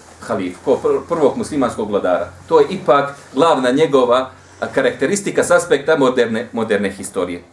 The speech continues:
Što se tiče Ebu Bekra, e, Siddiqa prije Islama, nalazimo, e, da je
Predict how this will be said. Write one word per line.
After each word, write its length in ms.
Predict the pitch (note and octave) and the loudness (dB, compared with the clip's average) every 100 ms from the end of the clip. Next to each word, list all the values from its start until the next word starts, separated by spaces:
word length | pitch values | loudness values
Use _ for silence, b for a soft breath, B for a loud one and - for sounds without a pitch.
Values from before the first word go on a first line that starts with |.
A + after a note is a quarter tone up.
| _ B B B B B B B B - - - - | _ B B B B B B B B -18 -20 -20 -4
Što 160 | - | -2
se 120 | E3 D3+ | 0 0
tiče 280 | C4 A#3 F#3+ | 2 2 2
Ebu 140 | F3+ | 2
Bekra, 320 | F#3+ A3 G3 | 2 2 2
e, 580 | F3 - D3+ D3 C#3 - | 2 2 6 6 6 4
Siddiqa 580 | D#3+ D#3 C#3 G#3 G3+ D#3 | 0 -4 0 2 4 2
prije 220 | G3 F3+ | 2 2
Islama, 440 | C#3+ D3+ D3+ F3 E3 | 2 2 2 2 2
nalazimo, 640 | E3+ E3+ C#3+ D3+ E3 - - _ _ - - - _ _ _ - - | 4 2 2 2 2 2 -8 _ _ -20 -20 -20 _ _ _ -20 -8
e, 640 | - G#2+ G#2 G#2 G#2 G#2+ - - - - - D3+ | -2 2 4 4 4 2 -2 -14 -20 -20 -20 -2
da 200 | C3+ C#3+ | 0 2
je 340 | D3 D3 | 4 4